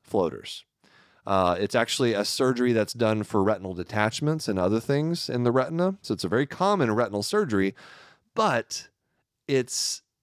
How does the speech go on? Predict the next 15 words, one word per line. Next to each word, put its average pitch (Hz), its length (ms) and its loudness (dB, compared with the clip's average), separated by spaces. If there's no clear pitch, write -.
a 139 80 2
little 123 360 2
risky 143 440 -2
because 104 420 0
you 110 120 2
are 123 120 2
putting 120 320 -2
the 156 160 -2
eye 85 340 0
through 80 160 -4
a 87 40 -4
surgery. 123 400 -2
You 98 160 2
are 92 160 2
risking 87 960 -4